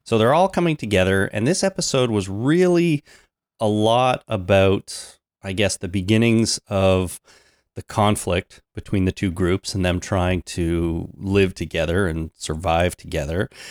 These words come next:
um, and to just give us an idea of how that's gonna go, although I feel like I had a pretty good idea of how it was going to go, you know, right from the beginning.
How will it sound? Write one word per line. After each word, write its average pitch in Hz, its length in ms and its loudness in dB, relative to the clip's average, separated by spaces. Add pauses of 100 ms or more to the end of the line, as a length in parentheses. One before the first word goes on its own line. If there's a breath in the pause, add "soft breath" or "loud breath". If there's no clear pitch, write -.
(360 loud breath)
um, 78 460 -4 (240)
and 107 280 -4 (140)
to 120 100 -6
just 117 240 0
give 104 140 4
us 95 140 2
an 101 60 0
idea 87 220 2
of 80 80 -4
how 92 160 0
that's 82 200 -2
gonna 80 280 -8
go, 92 520 0
although 85 500 0 (300)
I 165 300 -2
feel 160 400 -4
like 127 260 -2
I 107 100 0
had 101 120 0
a 87 60 0
pretty 90 260 -4
good 85 140 -2
idea 87 280 2
of 78 100 -4
how 82 200 0
it 80 80 -4
was 90 160 -6
going 85 240 -6
to 90 100 -16
go, 80 540 -2
you 95 100 -8
know, 76 120 -6
right 76 180 -6
from - 140 -14
the 73 80 -8
beginning. 78 420 -10